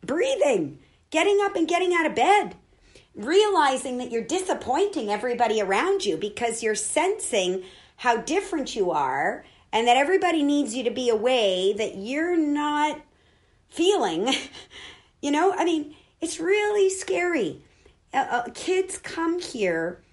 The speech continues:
uh, with our agendas placed on them. They, they really do. And, and this is, it's just something we have to re-examine if we want to heal trauma. Now,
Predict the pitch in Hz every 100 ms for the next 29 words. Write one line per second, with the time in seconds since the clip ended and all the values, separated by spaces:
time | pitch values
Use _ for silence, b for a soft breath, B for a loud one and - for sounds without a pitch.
0 | b b _ 226 233 226 226 220 - 214
1 | 220 254 - 262 294 320 254 285 302 311
2 | 220 175 196 - _ - 285 320 - 233
3 | 165 160 127 - - 277 - 311 311 349
4 | 370 330 330 359 - - b b b b
5 | 254 262 - 262 277 302 320 311 302 -
6 | - _ _ - - - - 294 294 -
7 | 311 320 302 277 277 277 262 247 285 277
8 | 208 269 311 233 226 - - 262 277 311
9 | 330 311 285 277 269 196 190 302 359 -
10 | - _ b b b 311 -